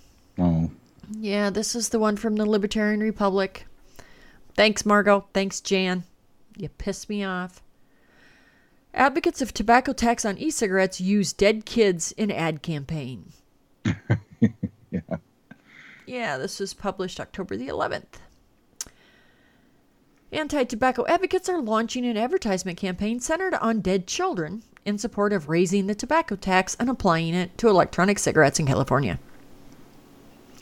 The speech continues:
Speaker 2: A coalition of healthcare and cancer groups are joining together to dump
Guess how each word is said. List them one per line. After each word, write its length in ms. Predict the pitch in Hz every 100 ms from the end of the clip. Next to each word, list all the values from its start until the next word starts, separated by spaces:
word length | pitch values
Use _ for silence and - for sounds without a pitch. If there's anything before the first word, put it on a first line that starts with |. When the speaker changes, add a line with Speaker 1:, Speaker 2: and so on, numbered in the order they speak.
| - - - - - - -
Speaker 2:
A 80 | 160
coalition 560 | - 170 170 170 - 349
of 140 | 214
healthcare 380 | 165 165 - 277
and 100 | 240
cancer 300 | - 160 -
groups 240 | 214 381
are 120 | - 202
joining 340 | 311 339 330
together 480 | 262 202 190 185 185 - - - - - - - - - -
to 220 | 294 277
dump 560 | 190 240 220 226 226